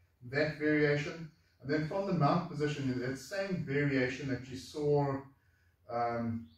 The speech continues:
in side control, you'll see it here. So the headlock version, where I catch, sweep it through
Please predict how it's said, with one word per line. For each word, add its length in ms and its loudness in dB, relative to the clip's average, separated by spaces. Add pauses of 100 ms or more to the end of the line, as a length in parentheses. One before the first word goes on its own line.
(420)
in 120 -8
side 360 -2
control, 320 -6
you'll 140 -4
see 240 -10
it 100 -2
here. 260 -6
So 240 -6 (1120)
the 60 -8
headlock 460 6
version, 520 6 (280)
where 140 0
I 180 4
catch, 520 6 (1900)
sweep 420 -4
it 120 -2
through 380 6